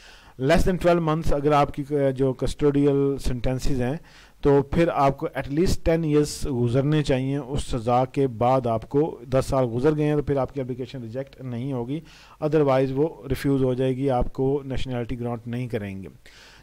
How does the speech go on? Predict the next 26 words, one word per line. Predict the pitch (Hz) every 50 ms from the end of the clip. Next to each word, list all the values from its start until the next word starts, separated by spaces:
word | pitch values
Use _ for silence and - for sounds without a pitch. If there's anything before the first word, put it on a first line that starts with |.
| -
जो | 127 131 165 160
नॉन | 139 131 139 147 165 180 185
कस्टोडियल | 180 - 156 - - 185 175 170 175 170
सेंटेंसेस | 151 151 151 147 - 147 143 143 - 165 156
हैं, | 151 151
out | - - 147 143 143
of | 151 - - - 151
court | 156 156
disposal, | 143 131 - - - 143 127 123 127 151 151 151 -
उनको | 185 165 - - 147
at | 143 135
least | - 135 135 139 160 180 185 - -
तीन | - - - 143 143 143
साल | 135 - 139 127 131
गुजर | 135 120 123 120 113 135 131
जाने | 131 127 131 123 127 123
चाहिए, | 110 - 147 139 139 131 127 131 151 - - - - - - - _
तब | - 147 139
जाके | 131 135 127 127 - - 139
आप | 113 92 123 123 127 123 - -
उसके | 135 147 131 - - - 131 127 127 135 135
क-, | - -
क्राइटेरिया | 131 127 123 113 - 135 123 110 135 127 127
से | 117 - 135
बाहर | 120 117 127 135 135
होंगे। | 123 120 113 117 123 143